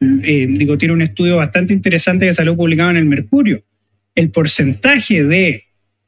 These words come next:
artículos que han sido aprobados unánimemente en el segundo proceso, en el actual proceso, es infinitamente mayor a los acuerdos transversales que, que, que,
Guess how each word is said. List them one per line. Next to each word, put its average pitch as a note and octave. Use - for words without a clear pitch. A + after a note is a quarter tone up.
artículos F#3
que F3
han D3+
sido A3
aprobados D3+
unánimemente G#3
en D#3+
el C#3
segundo F#3+
proceso, F#3
en B2+
el B2+
actual G3+
proceso, G#3+
es G#3
infinitamente G3+
mayor E3+
a G3
los D3
acuerdos F3+
transversales E3
que, C#3
que, C3+
que, A2